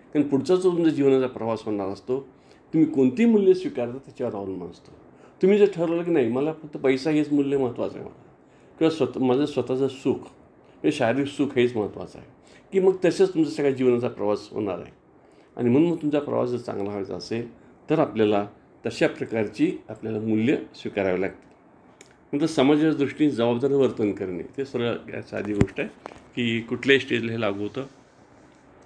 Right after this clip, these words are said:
की समाजाच्या दृष्टीने मी म्हणलं तुम्हाला की या वयामध्ये मुलांकडनं काहीही होऊ शकतं. म्हणजे मी एक तो, अ, पहा-, वाचत होतो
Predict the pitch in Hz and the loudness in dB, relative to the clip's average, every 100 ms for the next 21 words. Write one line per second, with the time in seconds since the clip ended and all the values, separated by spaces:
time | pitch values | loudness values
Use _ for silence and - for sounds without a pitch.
0 | - 165 123 113 123 123 120 - - 120 | -8 -6 -4 0 2 2 -2 -4 0 0
1 | 117 - - - 147 147 135 123 120 120 | -2 -10 -10 0 2 2 0 -4 -4 -4
2 | 143 123 139 135 127 - 113 120 131 131 | -4 -2 -2 -4 -10 -8 -2 0 2 0
3 | 151 156 - - - - 127 135 147 151 | -2 -4 -20 -20 -18 -4 0 2 2 2
4 | - 127 156 180 143 123 113 - 76 _ | 2 2 4 4 0 -6 -8 -12 -20 _
5 | _ _ _ _ _ - 123 143 147 131 | _ _ _ _ _ -4 0 2 0 -2
6 | 131 131 - 120 113 - - - _ _ | -2 -2 -8 -8 -8 -8 -18 -20 _ _
7 | - 107 104 - 104 101 113 113 139 135 | -6 -4 -4 -6 -2 2 2 0 2 2
8 | 120 | 0